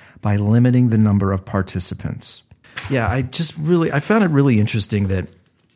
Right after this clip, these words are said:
right after my podcast a couple weeks ago regarding criticism,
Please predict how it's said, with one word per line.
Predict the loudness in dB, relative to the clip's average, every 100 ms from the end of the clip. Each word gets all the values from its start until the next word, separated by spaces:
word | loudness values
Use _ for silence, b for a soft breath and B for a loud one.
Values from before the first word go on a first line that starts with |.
| _ _ -2
right | 0 2
after | 0 -2
my | 0 0
podcast | -2 -2 -2 -2 -2 -4
a | -4
couple | -4 -2
weeks | -2 -2 -2
ago | -2 0
regarding | 0 -2 -2 -2
criticism, | 0 0 0 -2 -2 -2 -4